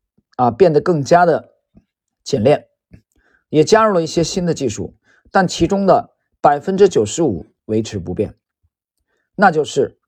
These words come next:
供求法则的美妙之处，历久弥新。”我停顿一下啊，这里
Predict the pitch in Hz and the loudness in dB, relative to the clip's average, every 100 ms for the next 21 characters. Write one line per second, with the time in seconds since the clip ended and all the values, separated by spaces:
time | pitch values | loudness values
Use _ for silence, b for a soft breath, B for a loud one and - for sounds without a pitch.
0 | - 208 156 - 98 123 - 78 82 92 | 0 0 0 -8 -6 -4 -6 -8 -8 -10
1 | 98 - - 92 87 95 82 87 - - | -10 -12 -14 -12 -10 -10 -12 -14 -14 -20
2 | - _ _ _ _ _ - 147 113 98 | -20 _ _ _ _ _ -4 -2 -2 -4
3 | 85 92 107 120 120 _ _ _ _ _ | -6 -6 -6 -8 -12 _ _ _ _ _
4 | _ 110 107 117 147 110 87 73 85 92 | _ -8 -6 -2 -2 -2 -6 -8 -10 -14
5 | _ _ 107 98 90 | _ _ -8 -6 -6